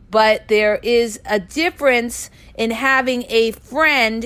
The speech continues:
and a difference between getting closer emotionally. And I'm not even talking sexually. I'm talking emotionally. You know, building that kind of intimate emotional bond with somebody. If somebody is talking to somebody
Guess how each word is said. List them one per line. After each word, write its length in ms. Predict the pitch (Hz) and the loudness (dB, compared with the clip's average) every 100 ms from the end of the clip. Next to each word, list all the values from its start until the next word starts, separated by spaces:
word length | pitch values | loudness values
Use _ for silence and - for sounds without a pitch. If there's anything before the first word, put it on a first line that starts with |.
| - | -8
and 220 | 220 226 | -4 -2
a 80 | 220 | -4
difference 640 | 180 - 349 - 254 233 | -6 -4 -4 -4 -6 -8
between 640 | - 220 - 254 226 220 220 - - - - 196 | -10 -12 -10 -8 -6 -6 -10 -16 -20 -20 -14 0
getting 480 | 262 254 247 240 - - | 2 2 0 -6 -10 -18
closer 720 | - 302 294 320 - 285 247 - | -8 2 2 2 0 0 0 0
emotionally. 800 | 220 226 233 285 320 - 240 202 | -2 -2 0 2 2 -2 -6 -4
And 100 | 220 | -2
I'm 120 | 285 | 0
not 160 | 381 381 | 0 0
even 220 | 330 285 | 0 -4
talking 500 | 285 311 302 269 262 | -2 -2 -2 -4 -8
sexually. 680 | - 254 247 - 180 135 131 | -2 -2 -2 -6 -6 -6 -6
I'm 240 | - 254 285 | -2 -2 -2
talking 440 | - 277 269 262 - | -2 -4 -2 -8 -6
emotionally. 1160 | 208 208 214 240 262 269 - 196 160 123 92 - - - - - | -6 -4 0 2 2 0 -8 -8 -6 -8 -12 -20 -20 -20 -20 -10
You 120 | 185 | -2
know, 220 | 190 180 | 2 2
building 640 | 175 208 262 262 269 262 | -2 2 4 4 0 -2
that 200 | 226 214 | -2 -2
kind 260 | - 226 214 | -2 -2 0
of 160 | 185 - - | -2 -6 -6
intimate 640 | 285 269 - 269 254 247 - | -4 -4 -6 -2 -2 -2 -4
emotional 800 | 196 208 220 240 262 - 269 220 | -6 -4 0 0 0 -4 -6 -6
bond 640 | 190 165 226 247 254 262 | -6 -2 2 4 2 0
with 220 | 226 170 - | -2 -4 -4
somebody. 720 | - 165 147 139 127 104 143 - - - | -4 -4 -4 -6 -6 -14 -20 -20 -20 -6
If 160 | 226 214 | -2 -2
somebody 480 | - 311 311 302 285 | -2 -2 0 -2 -4
is 160 | 262 | -6
talking 480 | - 269 277 269 269 | -4 -2 -2 -2 -8
to 140 | 247 | -8
somebody 640 | 220 247 226 220 202 196 | -6 -4 -2 0 0 0